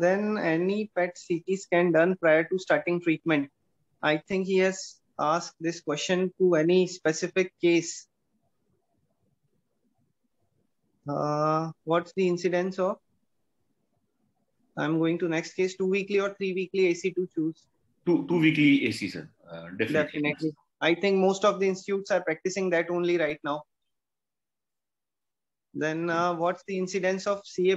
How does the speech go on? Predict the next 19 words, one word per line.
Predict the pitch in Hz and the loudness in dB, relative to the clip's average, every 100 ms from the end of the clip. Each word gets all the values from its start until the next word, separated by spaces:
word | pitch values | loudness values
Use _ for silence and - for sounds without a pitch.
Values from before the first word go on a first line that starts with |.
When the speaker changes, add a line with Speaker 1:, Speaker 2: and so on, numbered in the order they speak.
| 170 | 2
Speaker 1:
breast | 175 185 190 | 0 0 -4
on | 185 185 | -4 -4
chemotherapy | 170 180 180 175 175 190 | -6 -6 -4 -4 -2 -2
developing | 170 156 165 - 208 240 _ _ _ _ _ _ 160 | -2 -2 -4 -4 -6 -6 _ _ _ _ _ _ -2
covid | 160 185 | 0 0
nineteen, | 175 170 180 190 208 202 _ _ - | 0 -2 -2 -2 -2 -6 _ _ -6
uh, | 160 151 151 | -2 0 0
infection? | 165 160 180 175 - 185 127 - _ _ _ _ | 0 0 -2 -4 -4 -6 -6 -10 _ _ _ _
So, | - - 190 190 190 196 202 208 208 214 196 165 | -20 -6 0 2 2 2 0 0 -2 -2 -4 -6
what's | 170 _ | -10 _
the | 170 | -10
incidence? | 165 165 170 180 185 - - _ - | -10 -10 -8 -4 -4 -6 -16 _ 0
Uh, | 170 196 202 190 | 4 6 6 6
uh, | 214 214 - _ _ _ _ _ - | 4 2 -4 _ _ _ _ _ 0
do | 208 | 4
we | 247 | 6
have | 262 269 | 6 8
a | 277 254 | 6 6
consolidated | 202 196 185 202 220 220 240 240 | 2 -2 -2 -2 -4 -2 -2 -2